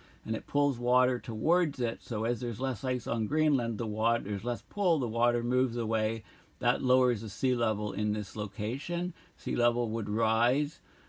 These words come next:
uh, more than a millimeter on the opposite side of the planet, in the mid-Pacific in this case. Um, the other factor is that the,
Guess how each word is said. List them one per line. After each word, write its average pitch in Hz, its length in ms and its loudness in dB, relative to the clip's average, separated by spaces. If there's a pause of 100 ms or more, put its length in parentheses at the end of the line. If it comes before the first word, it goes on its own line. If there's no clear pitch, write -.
(140)
uh, 113 180 -2
more 170 300 4
than 160 160 4
a 120 80 2
millimeter 110 520 2
on 110 180 0
the 110 160 -2
opposite 117 460 -6
side 110 240 0
of 101 60 -4
the 104 80 -4
planet, 127 480 -2
in 101 140 -2
the 101 80 0
mid-Pacific 107 1200 -4
in 104 100 0
this 98 200 -2
case. 135 480 -4 (500)
Um, 113 440 0
the 127 180 0
other 135 200 2
factor 127 540 -2
is 117 340 -4
that 120 240 -6
the, 113 340 -2